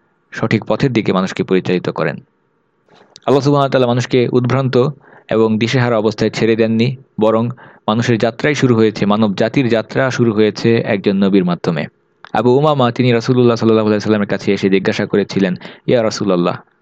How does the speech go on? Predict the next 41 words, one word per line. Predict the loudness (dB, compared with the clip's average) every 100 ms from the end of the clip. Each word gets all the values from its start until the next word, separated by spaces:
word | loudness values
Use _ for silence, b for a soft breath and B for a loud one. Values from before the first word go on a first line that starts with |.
| -6
আদম | -2 2 0
তিনি | 0 -2
কি | 2
নবী | 2 2
ছিলেন?" | 2 0 0 -4 B B B B B _ -4
রাসূলুল্লাহ | 0 2 2 2
সাল্লাল্লাহু | 2 2 2
আলাইহি | -2
সাল্লাম | 0 0
তিনি | 0 0
বললেন, | 2 2 0 B B B
"হ্যাঁ, | -4 -4
তিনি | -2 -2
নবী | 0 2 2
ছিলেন | 2 0 0
এবং | -2 0
আল্লাহ | 2 2 2 2
ওহীর | 2 2
মাধ্যমে | 0 0 -2
তার | -2
সাথে | -4 -4
কথা | -4 -4 -2
বলেছেন।" | -2 -2 -6 -12 _ _ _ _ _ -4
এবং | -2 0
এই | 0
বিশুদ্ধ | 0 0 2
হাদিসটি | 0 0 -2
বর্ণনা | 0 2 0
করা | 0 0
হয়েছে | 0 0 -2 -2 B B B _
ইবনে | -2 0 0
হিব্বানের | 0 0 0 2 2
গ্রন্থে। | 2 -2 -2 -6 -8 -20 _ _ _ _ _ B
সেই | -2 2 4
আদম | 4
আলাইহিস | 2 0 2
সালামের | 0 0
সময় | 0 -2
থেকে | 0 -2 0
শুরু | 2 2
করে | 2